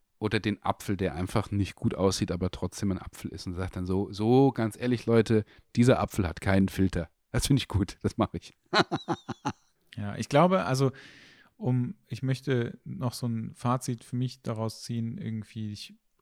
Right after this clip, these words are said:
Speaker 2: glaube, dass das extrem wichtig ist, wie wir damit umgehen. Und ich glaube, dass es extrem wichtig ist, wie wir, ähm,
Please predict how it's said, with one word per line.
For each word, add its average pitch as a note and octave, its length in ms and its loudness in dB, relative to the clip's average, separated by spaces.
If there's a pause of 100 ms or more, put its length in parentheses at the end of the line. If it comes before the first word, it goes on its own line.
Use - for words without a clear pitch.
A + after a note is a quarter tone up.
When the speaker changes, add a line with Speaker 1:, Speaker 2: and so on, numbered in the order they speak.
(160)
Speaker 2:
glaube, A2 340 -2
dass A2 220 -4
das - 300 -6 (160)
extrem B2+ 440 -2
wichtig B2+ 380 -4
ist, A2+ 260 -6
wie G#2+ 200 -4
wir A#2 200 2
damit G#2+ 300 0
umgehen. G2 500 -4 (460)
Und G2 260 -6
ich G2+ 140 -14
glaube, G#2+ 300 0
dass G#2 200 -6
es G#2 140 -8
extrem G#2+ 480 -6
wichtig G#2+ 380 -10
ist, - 280 -12
wie G#2 240 -10
wir, G2+ 360 -4 (520)
ähm, F#2+ 380 -6